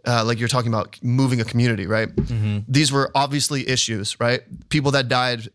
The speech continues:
Speaker 1: people died that shouldn't have died. So there's emotion in response to it, which is totally validated.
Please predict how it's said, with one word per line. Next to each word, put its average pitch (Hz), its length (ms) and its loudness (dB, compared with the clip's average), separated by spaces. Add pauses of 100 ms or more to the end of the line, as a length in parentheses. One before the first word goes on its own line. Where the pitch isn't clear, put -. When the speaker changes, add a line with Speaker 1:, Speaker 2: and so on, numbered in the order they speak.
(100)
Speaker 1:
people 139 160 0
died 127 180 2
that 110 100 -4
shouldn't 123 240 -4
have 110 120 -4
died. 82 300 -4 (440)
So 135 500 0
there's 135 220 -2
emotion 156 680 0
in 139 80 -2
response 143 340 0
to 170 120 -2
it, 196 100 -4
which 131 140 -2
is 135 100 0
totally 151 460 0
validated. 113 560 0